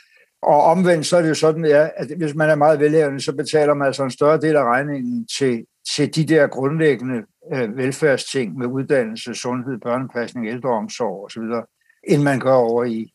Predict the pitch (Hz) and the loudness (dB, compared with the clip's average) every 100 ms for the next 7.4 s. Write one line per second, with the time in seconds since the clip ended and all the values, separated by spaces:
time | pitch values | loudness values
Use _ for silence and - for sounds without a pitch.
0 | - 135 120 107 98 87 - 101 - _ | -6 -4 -4 -6 -8 -12 -16 -20 -20 _
1 | _ _ - _ - 208 196 214 147 - | _ _ -20 _ 2 2 6 4 2 -4
2 | _ - 170 120 - _ 160 151 160 180 | _ 2 4 4 -4 _ 0 4 6 8
3 | 196 185 165 131 151 127 139 143 139 135 | 6 6 4 4 4 4 4 4 2 0
4 | 135 127 135 - - 139 - 147 131 147 | 0 -2 -8 -6 2 2 4 2 6 4
5 | 180 180 170 151 131 110 - 131 123 107 | 4 2 4 4 2 -2 -6 -6 -6 -2
6 | 127 151 151 156 131 127 110 139 143 143 | 2 4 4 0 0 -6 -4 2 2 2
7 | - 127 - | -4 -6 -8